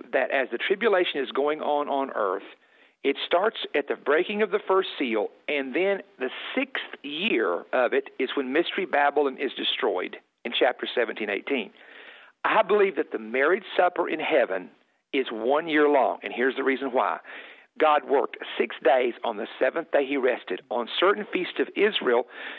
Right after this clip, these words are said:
you had a season of complete rest during that feast. Some feasts went for seven days. You had, uh, you know, Passover and, uh, unleavened bread and first fruits, which is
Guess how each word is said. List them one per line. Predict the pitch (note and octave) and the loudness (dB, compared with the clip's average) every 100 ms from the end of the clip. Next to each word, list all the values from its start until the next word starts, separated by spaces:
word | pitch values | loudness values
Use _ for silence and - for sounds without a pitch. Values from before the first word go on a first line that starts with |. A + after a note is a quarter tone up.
| - - | -16 -4
you | D3+ | -2
had | - D3+ C3+ C3 - | 2 4 4 2 -2
a | B2 A#2 - | -2 -4 -4
season | F3+ F3+ D#3 - | -2 -2 -4 -6
of | - | -4
complete | B2 - E3 F3+ | -6 -2 0 0
rest | D3+ C#3+ B2+ - | 2 2 2 -2
during | C3+ C3 B2 | -2 0 2
that | A#2 A2 - | 0 0 -2
feast. | D3+ A2 - | -4 -4 -2
Some | F#3+ A3 | -2 0
feasts | F#3+ - | -4 -2
went | F#3 G#3+ | -2 -2
for | - | -4
seven | - A#2 G#2 G2 | 0 0 0 0
days. | - - - | -2 -2 0
You | B2+ | 4
had, | C3 - - - - - | 4 2 -8 -12 -12 -2
uh, | A#2+ B2 G#2+ - | 4 4 2 -2
you | C#3 | 0
know, | A#2+ A2 - - - | 0 -2 -12 -14 0
Passover | D3+ D3+ D#3 D3+ C#3+ | 2 4 2 2 0
and, | B2 A#2 | -2 -2
uh, | A#2 F#2 C3 - | -2 2 0 0
unleavened | C#3+ C#3 C3 | 0 0 2
bread | C#3+ | 2
and | A2+ | 2
first | F#3 G3+ - | 2 2 0
fruits, | B2 - - - - | -4 -6 -14 -8 -4
which | C#3 | -4
is | C#3 | -4